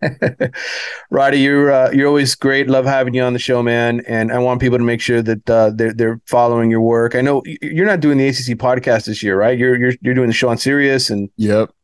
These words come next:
Speaker 2: So I'm doing the show on Sirius. Uh, I'm usually on Mondays, A C C Today on Channel three seventy-one. We,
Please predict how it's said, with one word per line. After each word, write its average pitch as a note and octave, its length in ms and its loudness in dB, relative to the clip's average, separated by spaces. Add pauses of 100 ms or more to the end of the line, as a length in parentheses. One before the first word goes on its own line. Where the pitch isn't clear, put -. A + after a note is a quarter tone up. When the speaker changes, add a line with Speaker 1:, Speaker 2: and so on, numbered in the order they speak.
(200)
Speaker 2:
So - 120 -2
I'm C3+ 200 0
doing C#3+ 220 2
the C3 80 2
show D3+ 240 0
on D3+ 140 0
Sirius. B2+ 580 0
Uh, A#2+ 80 -2
I'm A#2 220 0
usually C3 260 2
on A#2+ 140 0
Mondays, A#2 480 0
A A2 120 -2
C A#2 140 -4
C A#2 180 0
Today G#2+ 300 -2
on G2+ 140 0
Channel G#2+ 240 -2
three G#2 180 0
seventy-one. G2+ 720 0
We, F#2+ 300 2